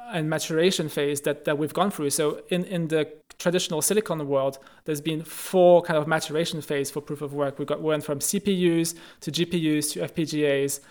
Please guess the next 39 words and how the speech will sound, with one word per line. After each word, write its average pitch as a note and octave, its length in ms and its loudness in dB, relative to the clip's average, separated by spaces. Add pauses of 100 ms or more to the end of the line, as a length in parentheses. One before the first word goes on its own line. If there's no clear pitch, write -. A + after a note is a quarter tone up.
(200)
and D#3 160 -2
then D3 200 0
asics, D#3 500 -2 (120)
and D3 240 -6
then C#3 400 -6 (240)
kind D3 140 -6
of C#3 140 -6
the, C#3+ 220 -4
the D3+ 180 -10
end D3+ 160 -4
of C#3 160 -4
Moore's C#3 280 -4
law, C3 360 -4 (240)
kind C#3 140 -8
of - 60 -16
asics, C#3 360 -6
I C#3+ 80 -6
guess C#3 180 -8
five C#3+ 240 -10
phases. C#3+ 500 -10 (540)
Um, D3+ 420 -4 (680)
and E3+ 160 -2
then F3 200 2 (100)
as F3+ 120 -2
soon A3 280 2
as E3+ 180 0
you, E3+ 480 -2
you, E3+ 180 -12
you F3+ 140 -6
change G3 380 0
the F3 80 0
paradigm, D3+ 600 0
you D3+ 120 -8
know, C#3+ 100 0
you, C#3+ 140 -2
in D3+ 360 -6
this D3 140 -6
quantum G3 380 -4
paradigm, C#3+ 560 -6